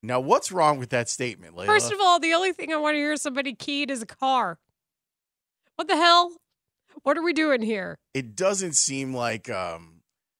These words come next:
Speaker 1: that feels like something that an agent drops to you.
Speaker 2: Nicely done, Trace Armstrong.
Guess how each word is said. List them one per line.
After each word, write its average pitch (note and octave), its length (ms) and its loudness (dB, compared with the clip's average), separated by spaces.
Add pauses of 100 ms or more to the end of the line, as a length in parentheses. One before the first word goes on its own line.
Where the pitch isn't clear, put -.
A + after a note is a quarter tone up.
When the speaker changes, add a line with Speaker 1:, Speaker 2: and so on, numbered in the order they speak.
(340)
Speaker 1:
that F3 280 4
feels G#3 460 -6
like F3+ 120 -6
something C#3 600 -4
that A#2+ 260 -4 (2000)
an D3 220 -4
agent D#3+ 460 -4
drops A#2+ 560 0
to C3+ 120 -8
you. B2 420 -6 (160)
Speaker 2:
Nicely C#4+ 380 0
done, B3+ 380 -2
Trace A3+ 320 -4
Armstrong. F#3+ 800 -4